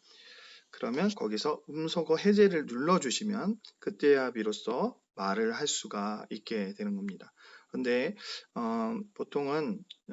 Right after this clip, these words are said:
저희가, 어, 음소거를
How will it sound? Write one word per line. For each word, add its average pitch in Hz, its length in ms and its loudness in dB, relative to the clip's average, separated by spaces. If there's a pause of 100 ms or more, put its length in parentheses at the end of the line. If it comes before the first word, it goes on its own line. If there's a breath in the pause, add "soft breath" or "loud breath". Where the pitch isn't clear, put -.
(140)
저희가, 107 540 -4 (760 soft breath)
어, - 200 -16
음소거를 139 1300 -2